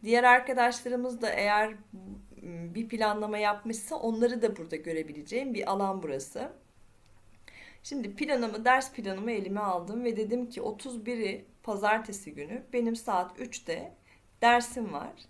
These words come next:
Üstüne iki kez tıkladığım zaman daha önce alışkın olduğumuz ekran gelecek. Ve ben buraya diyorum ki fen bilimleri dersi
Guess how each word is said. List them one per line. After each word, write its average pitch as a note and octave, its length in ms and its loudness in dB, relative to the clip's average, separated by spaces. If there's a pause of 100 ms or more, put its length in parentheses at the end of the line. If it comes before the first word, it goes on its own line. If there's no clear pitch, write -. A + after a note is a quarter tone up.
Üstüne D4 400 -6
iki A#3+ 300 -14
kez A3 300 -2
tıkladığım A#3 540 -2
zaman F3 400 -6 (500)
daha C#4 240 4
önce F#3 460 -2
alışkın A#3 460 -2
olduğumuz E3+ 520 -4
ekran A3+ 440 -2
gelecek. F#3 680 -8 (920)
Ve C#4+ 120 -6
ben C4+ 260 2
buraya C4+ 280 -2
diyorum B3 340 0
ki - 180 -8
fen B3+ 460 -4
bilimleri D#3+ 680 -6 (840)
dersi F3+ 720 -4